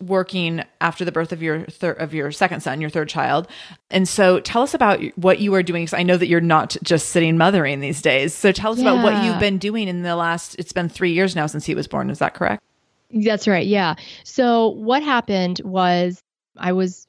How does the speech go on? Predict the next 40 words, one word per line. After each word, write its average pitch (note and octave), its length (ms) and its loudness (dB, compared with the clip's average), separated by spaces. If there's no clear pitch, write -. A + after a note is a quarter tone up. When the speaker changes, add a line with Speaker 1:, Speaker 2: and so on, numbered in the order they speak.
Speaker 2:
very G3 600 2
down, F3+ 1000 0
depressed, F#3 800 0
just F#3+ 200 -2
not F#3+ 180 -2
feeling F#3 200 2
good F#3 120 2
about F3+ 220 0
life. E3 400 0
And F3 400 0
I F3 220 2
started, F#3+ 840 2
I F3+ 80 2
didn't F3+ 160 0
know G#3 100 2
it G#3 40 2
at G3+ 60 -2
the G3+ 60 -6
time, B3+ 340 0
but F#3+ 80 2
I F3+ 60 2
started F#3+ 280 0
doing F3+ 180 2
what F3+ 100 2
I F3 60 2
call F3 320 2
a - 20 0
lot F3+ 160 0
of F3+ 80 -4
soul G3 340 0
work. - 300 0
Instead F#3+ 360 0
of F#3 200 2
turning G3+ 320 0
away F3+ 460 2
from G#3 200 2
the G#3 80 2
pain, F3 460 2
I F3 120 2
just G#3+ 340 -2